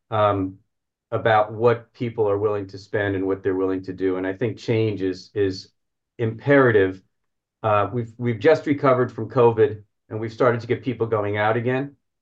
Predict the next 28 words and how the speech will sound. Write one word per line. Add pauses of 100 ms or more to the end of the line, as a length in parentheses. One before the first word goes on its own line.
(360)
to
these
big
conferences.
Last
year's
numbers
were
freaking
nuts, (640)
but
I
do
think
that,
uh,
and
they
continue
to
be
nuts
for
all
conferences
around
the
country.